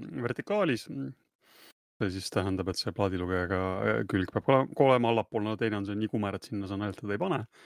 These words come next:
Või siis, kui ta on sul horisont-, mis ma ütlesin, vertikaalis ütlesin, jah. Äh, kui ta on sul horisontaalis, siis peaks olema see plaadilugeja ka pool, peaks olema allpool. Eeldusel, et see on see plaadilugeja seal.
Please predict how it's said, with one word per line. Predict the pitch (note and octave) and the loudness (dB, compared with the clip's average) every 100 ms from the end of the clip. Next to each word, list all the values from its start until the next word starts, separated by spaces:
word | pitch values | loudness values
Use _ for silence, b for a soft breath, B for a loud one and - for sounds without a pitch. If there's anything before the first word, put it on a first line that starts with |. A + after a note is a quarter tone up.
| B B B B - - | B B B B -18 0
Või | G#2+ G#2 G#2 G2+ | 4 6 6 6
siis, | G#2+ G2 - | 4 2 0
kui | G#2 | 2
ta | G#2 G2+ | 4 4
on | G#2 | 4
sul | G#2+ G#2 G2+ G2+ F#2 | 2 2 4 4 6
horisont-, | A2+ G#2 A2 - - - - | 6 6 2 -2 -16 -16 -8
mis | B2 | -2
ma | A2+ | 0
ütlesin, | G2+ - A2+ | -2 -6 -4
vertikaalis | A2+ - G#2 G2 | -4 -2 -2 -2
ütlesin, | - - C#3 | -4 -2 0
jah. | E3 B B B B2+ | -2 B B B 10
Äh, | A#2 A2+ G#2+ | 10 8 0
kui | - | -2
ta | A2+ | -2
on | A2 | 0
sul | A#2 | 0
horisontaalis, | B2 C#3 C#3+ G#3+ G3+ D3+ - | 0 0 -2 0 0 0 0
siis | C#3+ - | -2 0
peaks | A#2+ D#3 | 0 2
olema | C#3 B2 | 2 2
see | B2+ A#2+ C#3 | 2 2 4
plaadilugeja | C3 A2+ A2+ A2 - - | 2 4 4 2 -2 -4
ka | A#2+ | -4
pool, | - C#3 A2 | 2 4 4
peaks | A#2+ B2+ | 0 2
olema | A#2 | 4
allpool. | C#3 G#2 G2+ A2 A2 B2+ | 6 4 2 -4 -4 -8
Eeldusel, | A#2 A#2 A#2+ A2 | -8 -8 -8 -8
et | - | -4
see | G#2+ | -2
on | A#2 | -4
see | A#2 | -6
plaadilugeja | A#2 - G2 - - | -8 -6 -6 -6 -8
seal. | - | -12